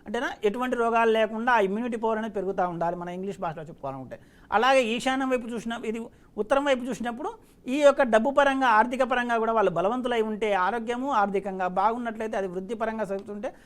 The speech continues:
ఆ సమాజంలో కానీ ఆ ఇంట్లో కానీ వాళ్ళకి విలువ ఉంటుంది, లేకపోతే విలువ అనేది ఉండదు. అది మీరు సహజంగా చూసేదే. కాబట్టి మీరు అడిగిన ప్రశ్నకు సమాధానం ఏంటంటే ఏ,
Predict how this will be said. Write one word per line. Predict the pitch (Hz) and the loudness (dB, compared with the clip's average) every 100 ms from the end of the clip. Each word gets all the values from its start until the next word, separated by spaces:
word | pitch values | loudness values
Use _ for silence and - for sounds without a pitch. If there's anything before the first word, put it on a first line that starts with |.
| - - | -10 0
ఆ | 165 | 0
సమాజంలో | 180 202 240 240 226 220 | 4 4 4 2 2 4
కానీ | 220 240 | 4 2
ఆ | 208 190 | 2 2
ఇంట్లో | 226 220 214 | 2 2 2
కానీ | 214 240 | 2 0
వాళ్ళకి | 208 170 | 0 0
విలువ | 175 208 | 0 0
ఉంటుంది, | 165 156 123 - - - | -2 -4 -6 -8 -14 0
లేకపోతే | 196 214 247 | 0 2 0
విలువ | 233 202 214 | 4 4 4
అనేది | 220 220 240 | 2 0 0
ఉండదు. | 180 190 151 | 2 2 0
అది | 175 | -4
మీరు | 208 208 | -6 -2
సహజంగా | 190 190 190 | 0 0 -2
చూసేదే. | 165 143 151 143 - - _ 226 | -6 -8 -10 -10 -14 -20 _ 4
కాబట్టి | 254 294 262 247 226 240 - | 6 6 4 0 0 -2 -6
మీరు | 185 254 269 | -2 4 4
అడిగిన | 277 | 4
ప్రశ్నకు | 277 254 269 226 | 0 -2 -4 -4
సమాధానం | 226 233 240 | -2 -2 -2
ఏంటంటే | 220 208 214 262 233 - - - 185 | -4 -6 -4 -6 -6 -16 -20 -8 0
ఏ, | 247 269 269 | 6 6 6